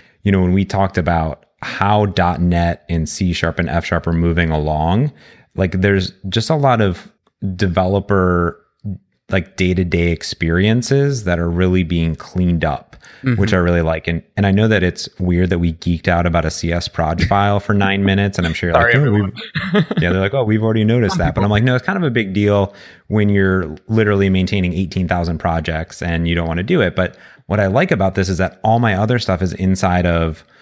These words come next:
Speaker 1: I don't know, um, um, um, um, Appveyor, Bitrise.
Speaker 2: Mm-hmm.
Speaker 1: Like, I'm in
Speaker 2: Mm-hmm.
Speaker 1: continuous integration and deployment.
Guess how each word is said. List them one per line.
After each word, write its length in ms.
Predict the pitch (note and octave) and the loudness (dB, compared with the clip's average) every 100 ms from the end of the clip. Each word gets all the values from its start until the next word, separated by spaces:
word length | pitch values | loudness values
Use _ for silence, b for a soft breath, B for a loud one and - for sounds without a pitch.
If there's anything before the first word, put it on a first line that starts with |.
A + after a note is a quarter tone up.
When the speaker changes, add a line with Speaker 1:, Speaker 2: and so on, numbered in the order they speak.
| b | b
Speaker 1:
I 120 | - F#2 | -4 0
don't 140 | A#2 | 2
know, 260 | D#2+ D#2+ E2+ | 2 0 0
um, 380 | E2 D#2+ D#2+ E2 - _ _ - | 0 0 -2 -6 -12 _ _ -4
um, 280 | F#2+ D#2+ D#2 - - | -2 -2 -6 -10 -6
um, 440 | E2 D#2 D2+ C#2+ _ _ | -4 -4 -6 -10 _ _
um, 160 | E2 - | -8 -4
Appveyor, 800 | F2 E2 E2+ F2+ F#2+ F#2+ F#2 F2+ - E2+ | -4 -2 0 2 4 4 2 -2 -8 -4
Bitrise. 720 | F2+ E2 F2+ F2 F2+ F2 G#2+ | -2 0 2 2 2 2 0
Speaker 2:
Mm-hmm. 60 | |
Speaker 1:
Like, 180 | A#2 - | -4 -6
I'm 120 | F2 | -4
in 100 | F#2 F#2 | -4 -2
Speaker 2:
Mm-hmm. 40 | |
Speaker 1:
continuous 460 | F#2+ - G2 F2+ - | -4 0 0 2 2
integration 500 | F2+ E2+ E2+ - E2 | 0 0 -4 -2 -2
and 120 | E2 | -2
deployment. 560 | E2+ - F3 D#3 G2 | -4 0 0 2 0